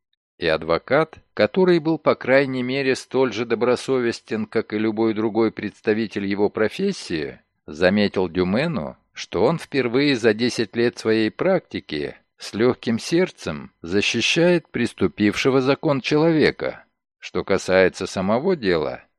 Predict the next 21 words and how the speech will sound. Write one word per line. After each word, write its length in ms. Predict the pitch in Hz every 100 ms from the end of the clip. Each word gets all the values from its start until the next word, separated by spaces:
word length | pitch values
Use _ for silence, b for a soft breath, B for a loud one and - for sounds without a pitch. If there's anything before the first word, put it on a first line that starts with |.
| -
то 160 | 82
оно 220 | 85 110 151
казалось 680 | 147 104 92 104 143 147
безо 240 | 123 95 104
всяких 460 | - 101 - 107
оговорок 580 | 104 98 85 87 113 -
простым. 720 | - 160 151 - 87 69 65 - _ _ -
До 220 | - 104
сих 280 | - 196 -
пор 280 | 170 180 165
не 180 | 151
было 340 | 147 151 139 120
известно, 600 | 90 92 87 85 - 127
какими 440 | - - 123 117
доказательствами 1040 | 107 107 101 85 85 85 98 - 156 143 151
располагает 840 | 160 - 135 113 95 92 98 -
обвинение. 920 | 131 143 180 170 113 85 73 65 62 - _ _ _
Это 320 | - 78 - 104
создавало 680 | 107 90 95 92 92 95
определенные 760 | 92 98 95 101 104 104 107 113
трудности, 920 | - 175 190 131 90 - - 69 64